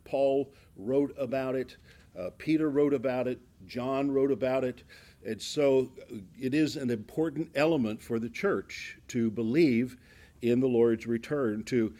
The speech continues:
expect that turn, to look for it, to long for it. And Paul even uses the phrase that love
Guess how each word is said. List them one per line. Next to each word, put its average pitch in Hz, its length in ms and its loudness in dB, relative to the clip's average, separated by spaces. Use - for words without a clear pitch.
expect - 720 -4
that 107 280 0
turn, 87 380 -8
to 113 260 -4
look 156 640 -2
for 107 340 -2
it, - 320 -8
to 131 80 -4
long 170 460 0
for 95 260 -2
it. - 260 -12
And 107 440 -4
Paul 131 300 0
even 120 260 2
uses 113 420 -2
the - 80 -12
phrase 110 580 -2
that 117 160 -8
love 127 520 0